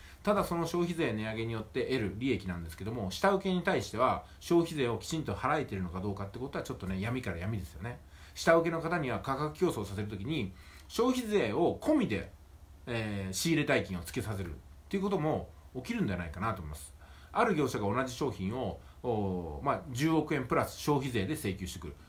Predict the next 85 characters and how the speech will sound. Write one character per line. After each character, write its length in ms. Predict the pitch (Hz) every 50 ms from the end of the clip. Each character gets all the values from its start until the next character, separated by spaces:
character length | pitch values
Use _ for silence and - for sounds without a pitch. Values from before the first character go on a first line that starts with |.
| -
こ 100 | - -
っ 80 | 196 196
ち 120 | - -
は 260 | 220 226 208 143 92 92
十 180 | 98 120 151 156
億 260 | 151 143 - - 139
円 160 | 123 117 - - - - - -
税 260 | 135 123 147 143 139 -
込 80 | 160
み 120 | 156 151 110
で 160 | 90 76 -
請 180 | - - 120 107
求 100 | 98 104
し 80 | 95 -
て 60 | -
く 80 | -
る。 80 | 80 - - - - - -
ど 140 | 151 - 311
っ 40 | 311
ち 140 | - - -
と 80 | 147
取 200 | 120 - 127 120
引 60 | 107
す 160 | - - - 98
る 60 | 90
か 120 | - 87
な 80 | 92 -
っ 60 | -
て 60 | -
こ 60 | 90
と 80 | 80 73
な 60 | 71
ん 40 | 71
で 60 | -
す 40 | -
よ 80 | - 123
ね。 180 | 165 196 185 - - - - - - - -
だ 80 | 220
か 80 | 220 214
ら、 100 | 196 185
こ 100 | 185 185
の 180 | 185 190 240 247
大 80 | 247 -
手、 200 | - 117 - -
下 180 | - - 196
請 140 | 202 196 196
け 80 | 202 220
を、 60 | 214
お 600 | 170 104 90 117 127 117 107 101 98 87 82 80
ー、 40 | -
価 80 | - 147
格 160 | 160 165 -
操 120 | - -
作 140 | 104 110 92
で 80 | 92 104
き 80 | 104
る 80 | 92 90
と 100 | - 92
こ 100 | 95 95
ろ 40 | 85
っ 40 |
て 120 | 80 - 92
い 20 |
う 40 | 87
の 60 | 117
は、 120 | 123 123 120
価 140 | - 143
格 160 | 139 151 151 151
の 80 | 147
押 40 | 139 143
し 40 | -
付 120 | - 147
け 40 | 131
で 60 | 139
き 60 | 143 131
る 80 | 101
と 80 | - -
こ 80 | - 90
ろ 60 | 76
っ 20 | -
て 100 | - 90
い 40 | 87
う 20 |
の 80 | 107 120
は、 200 | 120 104 90